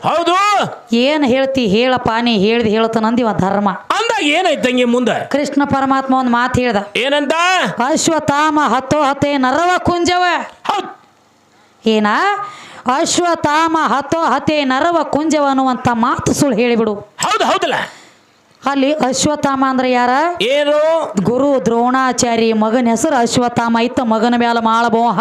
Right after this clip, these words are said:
Speaker 2: ಇದ್ದ.
Speaker 1: ಖರೆ ಐತಲ್ಲ ಮಾತ.
Speaker 2: ಮಗ ಸತ್ತಾನಂತ ತಿಳಿದ್ರೆ ಯುದ್ಧ ಆಡೋದು ಬಿಡ್ತಾನ ತಿಳ್ಕೊಂಡ
Speaker 1: ಹೌದಾ?
Speaker 2: ಈ ಮಾತು ಹೇಳಕ್ ಹಚ್ಚಿದಾಗ
Speaker 1: ಅವಾಗ ಏನಾಯ್ತು?
Speaker 2: ಅಶ್ವತ್ಥಾಮ ಹತ್ತೋ ಹತ್ಯೆ ಅನ್ನೋದು ಅಷ್ಟ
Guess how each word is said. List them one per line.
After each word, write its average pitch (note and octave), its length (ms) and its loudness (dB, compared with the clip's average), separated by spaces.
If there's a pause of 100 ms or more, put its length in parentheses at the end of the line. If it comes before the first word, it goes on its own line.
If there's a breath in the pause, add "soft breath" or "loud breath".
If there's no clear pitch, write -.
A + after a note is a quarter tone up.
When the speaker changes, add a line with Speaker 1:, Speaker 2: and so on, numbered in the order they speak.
Speaker 2:
ಇದ್ದ. B3+ 260 0 (200)
Speaker 1:
ಖರೆ E4+ 240 0
ಐತಲ್ಲ A#3 220 0
ಮಾತ. G3+ 300 0
Speaker 2:
ಮಗ A#3 240 0 (140)
ಸತ್ತಾನಂತ C4 580 -2
ತಿಳಿದ್ರೆ C4 440 2
ಯುದ್ಧ B3+ 260 2
ಆಡೋದು C4+ 240 0
ಬಿಡ್ತಾನ C4 440 -2
ತಿಳ್ಕೊಂಡ C4 560 0 (140)
Speaker 1:
ಹೌದಾ? D#4+ 460 -2
Speaker 2:
ಈ A#3 200 2
ಮಾತು B3+ 540 2
ಹೇಳಕ್ B3+ 460 0
ಹಚ್ಚಿದಾಗ A3 380 0 (400)
Speaker 1:
ಅವಾಗ F4 320 0
ಏನಾಯ್ತು? D#4 360 0
Speaker 2:
ಅಶ್ವತ್ಥಾಮ F4 1080 2
ಹತ್ತೋ D#4 420 0
ಹತ್ಯೆ D#4+ 380 0
ಅನ್ನೋದು D4+ 280 2
ಅಷ್ಟ C4+ 420 -2